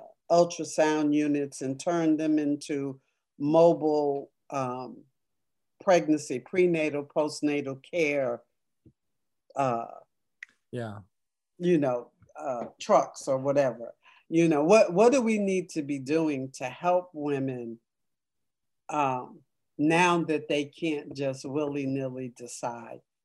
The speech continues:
Speaker 1: "I'm gonna take the life of my child"? Um, we have to reinvent ourselves. And now is the time to start thinking about that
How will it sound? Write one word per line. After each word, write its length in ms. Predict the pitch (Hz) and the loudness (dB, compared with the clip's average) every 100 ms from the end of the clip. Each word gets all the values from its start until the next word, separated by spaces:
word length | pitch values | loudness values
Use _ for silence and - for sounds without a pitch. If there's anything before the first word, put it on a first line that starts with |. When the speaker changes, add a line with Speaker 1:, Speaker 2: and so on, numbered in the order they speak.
| _ | _
Speaker 1:
"I'm 160 | 147 143 | -6 -4
gonna 260 | 135 123 120 | -4 -6 -6
take 300 | - 123 - | -8 -8 -8
the 100 | 131 | -6
life 320 | 127 123 - | -6 -6 -8
of 120 | 127 | -10
my 200 | 117 110 | -10 -12
child"? 400 | - 107 110 - - _ _ _ _ _ _ | -12 -12 -12 -18 -20 _ _ _ _ _ _
Um, 440 | 160 131 127 123 - _ _ | -6 -4 -4 -10 -18 _ _
we 100 | 170 | -2
have 220 | 185 170 | 0 -2
to 80 | - | 0
reinvent 800 | 160 165 180 156 143 135 151 147 | 0 4 4 4 0 -2 -2 0
ourselves. 600 | 139 127 - 135 123 127 | -2 -2 -6 -6 -6 -6
And 220 | 135 135 | -4 -2
now 320 | 147 170 190 180 | 0 2 2 0
is 160 | 156 | -2
the 140 | - 143 | -6 -12
time 420 | - 143 135 135 | -6 -4 -4 -6
to 120 | 135 | -12
start 380 | 131 143 123 - | -8 -6 -6 -6
thinking 460 | 131 117 120 127 120 | -10 -10 -14 -16 -18
about 280 | 127 120 - | -18 -18 -12
that 220 | 123 131 | -12 -12